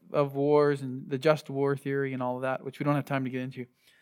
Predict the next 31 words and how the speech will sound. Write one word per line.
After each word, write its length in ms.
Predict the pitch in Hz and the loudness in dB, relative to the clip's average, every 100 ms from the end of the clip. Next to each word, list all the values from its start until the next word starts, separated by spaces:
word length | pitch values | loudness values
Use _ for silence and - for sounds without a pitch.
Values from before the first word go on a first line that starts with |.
| _ _ _ - | _ _ _ -4
um, 240 | 127 131 | -4 0
you 100 | 147 | 4
might 160 | 156 143 | 4 4
think 160 | 143 | -2
this 160 | 139 147 | -2 -2
is 140 | 127 | -2
good, 260 | 135 139 131 | 4 4 4
you 60 | |
might 180 | 127 - | -2 -6
think 140 | 135 131 | -8 -8
this 160 | 120 | -8
is 100 | 123 | 0
bad, 300 | 139 135 131 | 4 6 4
not 180 | 131 - | 2 -2
worth 260 | 135 131 131 | -4 -4 -2
it. 240 | 127 _ _ _ _ _ | -4 _ _ _ _ _
You 60 | 139 | 0
know, 60 | 156 | 2
this 120 | 185 | 2
is 60 | |
still 220 | - 202 170 | 4 4 6
being 200 | 160 147 | 4 4
debated 320 | 143 143 135 | 4 4 2
today 360 | 135 127 113 113 | 0 0 -2 -6
when, 300 | 135 127 143 | -6 -6 -8
when 160 | 135 131 | -8 -6
America 400 | 127 139 139 135 | 2 2 2 -2
goes 360 | 131 127 127 - | -2 -2 -4 -6
to 180 | 127 | -4
Afghanistan. 840 | 117 - 127 123 - 127 120 120 117 _ _ - _ _ - | -4 -2 -4 -4 -8 -10 -8 -10 -12 _ _ -20 _ _ -8
Um, 320 | 123 120 | -6 -6